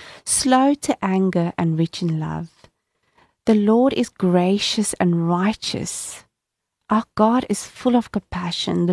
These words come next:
Lord protects the simple-hearted. When we, when I was in great need, this is David, he says, "When I was in great need, He saved me."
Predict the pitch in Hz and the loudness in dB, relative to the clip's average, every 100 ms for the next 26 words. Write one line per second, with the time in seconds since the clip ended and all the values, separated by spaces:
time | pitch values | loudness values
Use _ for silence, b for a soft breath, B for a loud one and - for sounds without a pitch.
0 | 185 202 233 - 190 - - 247 - - | 2 2 2 0 -6 -4 -2 -2 -2 -6
1 | 190 - 202 196 214 196 180 170 170 - | -6 -2 -2 -2 -4 -4 -4 -4 -4 -8
2 | - - - _ _ _ b b b b | -10 -12 -16 _ _ _ b b b b
3 | 170 196 214 214 214 226 _ 202 214 214 | 2 4 4 2 -2 -6 _ 2 2 4
4 | 208 214 220 208 226 233 196 190 214 - | 2 2 2 2 2 0 2 0 0 0
5 | 190 170 165 175 - 190 - 165 165 165 | 0 0 0 -4 -4 -6 -4 -4 -2 -4
6 | 151 175 - 190 190 208 269 262 254 240 | -4 -4 0 -2 2 2 4 2 2 0
7 | 175 170 175 - 175 170 151 - B B | 0 2 0 0 0 2 0 -4 B B
8 | B - 226 - - 233 240 247 - 160 | B -2 0 0 -2 0 0 -2 -2 -4
9 | 156 - 175 | -4 -6 -12